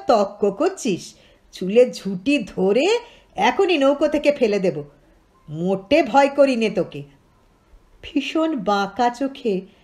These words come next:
জুমনি একবার জয়নালের দিকে তাকালো, পরে বলল, "বুঝেছি, তোর ভাইয়ের জন্য বুঝি রাগ তুলতে চাস, আবার লম্বা লম্বা কথা। নৌকো রাখ,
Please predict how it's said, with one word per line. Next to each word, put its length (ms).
জুমনি 340
একবার 360
জয়নালের 560
দিকে 200
তাকালো, 600
পরে 260
বলল, 360
"বুঝেছি, 880
তোর 140
ভাইয়ের 580
জন্য 260
বুঝি 280
রাগ 380
তুলতে 340
চাস, 460
আবার 200
লম্বা 580
লম্বা 360
কথা। 460
নৌকো 240
রাখ, 220